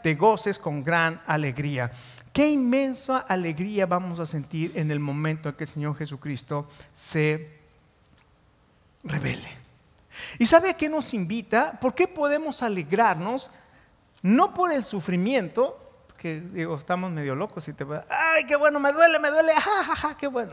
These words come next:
Pues está medio, estás enfermo, ¿no? <laughs> Pero por lo que nos podemos alegrar es por el resultado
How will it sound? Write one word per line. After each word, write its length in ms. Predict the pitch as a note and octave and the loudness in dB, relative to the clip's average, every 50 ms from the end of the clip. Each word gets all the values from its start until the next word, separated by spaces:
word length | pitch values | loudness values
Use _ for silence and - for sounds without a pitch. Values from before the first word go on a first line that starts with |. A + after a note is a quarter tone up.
| - - | -12 -12
Pues 140 | - C3 - | -12 -12 -8
está 140 | - E3+ E3+ | -4 -4 -4
medio, 380 | E3+ E3+ E3 D#3 C#3+ C#3 C3 - - _ _ _ | -4 -4 -6 -6 -6 -8 -8 -12 -16 _ _ _
estás 220 | - D3+ D3 - | -6 -6 -4 -4
enfermo, 360 | D3+ C3 - F3 A3 F#3 D#3 | -6 -6 -4 -6 -6 -6 -8
¿no? 160 | D#3 E3+ - - - - - | -10 -12 -12 -14 -18 -16 -12
<laughs> 1600 | - - - - - - - - - F3 - - - - - - - - - - - - - - - - - - _ _ _ - | -12 -12 -8 -6 -6 -6 -4 -2 -4 -4 -4 -6 -18 -18 -16 -16 -16 -18 -18 -20 -20 -20 -20 -20 -20 -20 -20 -20 _ _ _ 4
Pero 280 | C#4 C#4+ C#4+ C#4+ - | 4 6 6 4 2
por 160 | - C#4 C#4+ | 2 2 2
lo 140 | C4+ C4+ C4+ | 2 2 0
que 120 | - C4+ B3+ | 0 -2 -2
nos 180 | B3+ B3+ A#3+ | -2 -2 -4
podemos 640 | - - B3+ B3 B3 C4 D4+ F4 F#4 F#4 E4 - D4 | -6 -4 -2 0 0 0 -2 -4 -4 -8 -8 -6 -4
alegrar 460 | B3+ A#3 G3+ F3+ F3 G#3+ A3 A#3 B3 | -4 -2 -2 -2 0 2 2 2 2
es 120 | C4 - - | 0 -4 -6
por 240 | - - A#3 A3 | 0 4 4 6
el 160 | G#3+ G#3+ G#3 F#3+ | 6 4 2 2
resultado 1400 | F#3 G3+ G3+ F#3 - - - A3 G3+ F#3 F3+ E3+ - _ - B3+ B3+ C4 C4 G#3 C3 C3 C#3+ D3+ E3+ G3 B3 | 0 -2 -2 -2 -4 -6 -6 -4 -4 -4 -4 -6 -6 _ 2 4 6 6 6 4 4 4 2 2 4 4 4